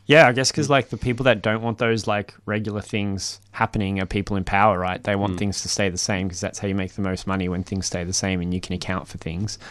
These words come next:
Speaker 1: Um, but, um, in keeping things the same, you're keeping people oppressed, and I guess their power is to make people feel complicit,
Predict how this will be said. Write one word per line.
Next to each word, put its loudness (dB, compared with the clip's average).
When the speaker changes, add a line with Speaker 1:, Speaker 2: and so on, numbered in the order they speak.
Speaker 1:
Um, 6
but, 8
um, 0
in -2
keeping 2
things -2
the -4
same, 2
you're -2
keeping -4
people -4
oppressed, -2
and -4
I 0
guess 2
their 4
power 2
is -4
to -6
make -4
people -4
feel -2
complicit, -4